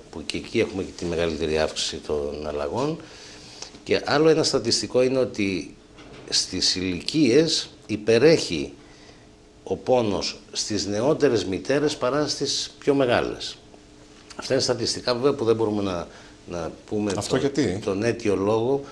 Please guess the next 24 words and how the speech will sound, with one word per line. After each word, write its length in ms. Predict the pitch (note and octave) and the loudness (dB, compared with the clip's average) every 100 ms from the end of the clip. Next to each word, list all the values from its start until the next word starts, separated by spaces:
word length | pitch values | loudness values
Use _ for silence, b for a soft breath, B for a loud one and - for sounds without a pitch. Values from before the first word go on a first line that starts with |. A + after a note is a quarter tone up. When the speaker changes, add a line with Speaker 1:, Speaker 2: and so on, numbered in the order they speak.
| B | B
Speaker 2:
Δεν 140 | G2 B2 | -6 0
Speaker 1:
Ε, 20 | |
Speaker 2:
ξέρουμε. 360 | A2 G#2 G#2 A2 - | 2 2 -2 -6 -2
Speaker 1:
ε, 240 | A#2+ B2 A2+ - - D#3 | 2 2 0 -6 -16 -14
υπάρχουν 520 | C3+ E3 C3+ D#3+ D3+ | -2 0 0 0 2
διάφορες 400 | D#3 D3+ D#3 - | 2 2 0 0
εκφάνσεις, 520 | B2 - C#3 C3 - | -2 0 2 2 2
οι 60 | C3 | 0
οποίες, 480 | A2 C#3+ C#3 - C3+ | 2 4 4 2 0
ε, 600 | B2+ B2+ B2+ B2 A2 - | 0 2 0 0 0 -2
είναι 240 | C#3 C#3+ | -2 0
απλά 260 | C3 C#3 C#3 | 0 0 0
στατιστικά 500 | - A#2 A2+ - C3 | 0 -2 -2 -2 -4
καταγεγραμμένες. 1000 | A#2+ A2 G2 F#2+ F2+ F2+ A#2+ D3+ D3+ - | 0 0 0 -2 0 0 0 0 -2 -2
Υπάρχουν, 440 | - C3+ - B2 A#2 G#2+ B B B B A#2 | -2 -2 -2 -2 -4 -6 B B B B -2
δεν 100 | B2+ | 0
υπάρχουν, 480 | A#2 A2+ A2+ G2+ | 0 0 0 -2
δεν 100 | G2+ | -2
έχει 140 | B2 G#2+ | -4 -2
διαπιστωθεί 560 | A#2 G2+ - G#2 G#2+ | -2 -2 -2 -2 0
ακριβώς 360 | A2 G2 G2 G2+ | 0 0 -2 0
για 120 | G2 | 0
ποιο 180 | F2+ G#2 | 0 0
λόγο. 400 | F#2+ B2+ C#3+ C#3+ | 2 2 2 -2